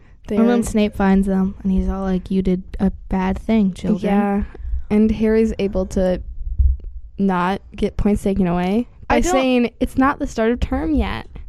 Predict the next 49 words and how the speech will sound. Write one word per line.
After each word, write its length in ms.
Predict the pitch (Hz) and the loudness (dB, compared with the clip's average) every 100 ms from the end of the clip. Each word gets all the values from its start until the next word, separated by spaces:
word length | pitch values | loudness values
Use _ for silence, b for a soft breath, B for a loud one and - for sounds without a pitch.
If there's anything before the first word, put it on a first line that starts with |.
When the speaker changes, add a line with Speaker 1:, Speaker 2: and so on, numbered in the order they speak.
| - - B B | -18 -18 B B
Speaker 2:
I 100 | 233 | -4
think 300 | 233 359 285 | -2 -2 -2
the 100 | 240 | -2
second 560 | 240 - 233 208 240 226 | -2 0 -2 2 0 0
the 120 | 208 | -2
train 400 | 226 - 202 196 | -2 0 0 0
leaves, 380 | 190 180 175 - | -2 -4 -6 -6
it 140 | 196 196 | -10 -8
is 340 | 190 180 180 - - - - | -6 -8 -8 -16 -20 -18 -10
technically 340 | - - 139 | -8 -8 -10
the 100 | 143 | -10
s-, 160 | - - - b | -8 -10 -10 b
start 180 | - 233 | -4 0
of 40 | |
Speaker 1:
Yeah, 160 | 214 202 | 2 2
Speaker 2:
term. 80 | 196 | 0
Speaker 1:
so 160 | - 220 | -2 0
anything 360 | 214 226 254 | 2 4 4
you 60 | 247 | 4
Speaker 2:
It's 100 | 220 | 4
like 160 | 202 202 | 4 4
Speaker 1:
do 80 | |
Speaker 2:
when 120 | 311 302 | 0 -2
you're 120 | 302 | -2
riding 360 | 233 226 269 | 2 2 2
onto 260 | 262 233 247 | 2 2 2
the 60 | 202 | 4
bus 340 | 214 208 - | 4 4 2
to 100 | - | -4
school, 380 | 214 - 202 190 | -4 0 4 4
you 140 | 208 196 | 2 0
can't 340 | - 196 - | 0 0 -2
say, 220 | - 185 | -4 0
"You 160 | 196 196 | 0 2
can't 300 | - 185 - | 0 0 -2
punish 300 | - 190 - | -2 -2 0
me 120 | 196 | -2
for 100 | 196 | -2
doing 200 | 190 185 | -4 -4
something 260 | 190 190 185 | -4 -4 -6
wrong 280 | 190 185 196 | -10 -12 -12
'cause 140 | - | -10
I 100 | 190 | -10
wasn't 300 | 185 185 190 | -10 -12 -12
at 120 | 180 | -12
school," 260 | - - 196 | -14 -18 -18
'cause 160 | - 214 - - - | -18 -20 -20 -20 -20
you 160 | - - - - - | -18 -18 -20 -20 -20
were. 180 | - | -20